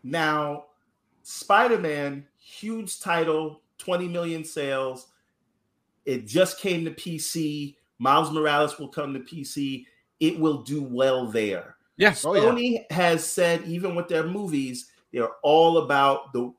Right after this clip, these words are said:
Speaker 1: the, uh, windowing of the content, right? So, um, you've made all the money you can on console. You sold it three times to people in director's cuts and remasters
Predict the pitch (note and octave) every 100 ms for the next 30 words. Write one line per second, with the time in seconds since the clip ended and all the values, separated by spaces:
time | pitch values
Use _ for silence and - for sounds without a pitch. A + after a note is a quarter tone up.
0 | A2 B2 A#2+ A#2 A2+ A2+ A2+ A2 A2 G#2+
1 | G#2 - _ _ _ - _ _ _ _
2 | - A#2 B2+ D#3+ D3 B2+ G#2 F2 - _
3 | A#2+ G#2 A2+ - A2 G#2 E2 D2+ - A2
4 | E3+ A3 _ _ _ _ _ - D#3 C#3+
5 | C#3+ D3 _ _ _ _ _ - C#3 C3+
6 | C3+ C3 C3 C3 D3 B2+ F3 G3+ F#3+ F#3
7 | F3 E3+ D#3+ D#3 - D3 C3 B2 - D#3+
8 | D#3 F3 D#3 D3 B2+ - - D#3 D3+ D3+
9 | - E3 D#3+ D3 C#3 C#3 D3 D#3 C#3 C#3
10 | C3+ B2+ A#2+ A#2+ B2 - B2 B2 C3+ A#2+
11 | A#2+ G#2 B2 A#2+ A#2 - A#2+ A2+